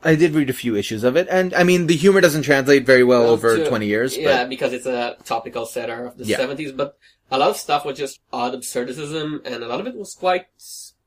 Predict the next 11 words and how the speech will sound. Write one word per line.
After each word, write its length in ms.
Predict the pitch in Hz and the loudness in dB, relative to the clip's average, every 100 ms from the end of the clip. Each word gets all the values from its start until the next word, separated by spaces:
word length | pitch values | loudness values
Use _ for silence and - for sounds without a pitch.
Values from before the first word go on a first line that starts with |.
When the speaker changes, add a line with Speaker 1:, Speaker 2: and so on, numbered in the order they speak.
| - | -10
Speaker 2:
honest, 440 | 120 135 226 - 247 | -2 -2 -4 -10 -6
I 80 | |
would 160 | 240 233 | -8 -6
say. 200 | 269 247 | -2 0
There 140 | 165 | 4
Speaker 1:
Yeah. 140 | 262 170 | 6 4
Speaker 2:
was 80 | 127 | 4
issue 340 | 190 - 220 | -2 -2 -8
sixteen, 680 | 185 - 165 - - 143 113 | -10 -6 -6 -6 -8 -6 -6
I 80 | 104 | -8
think, 400 | 101 113 117 - | -12 -12 -12 -14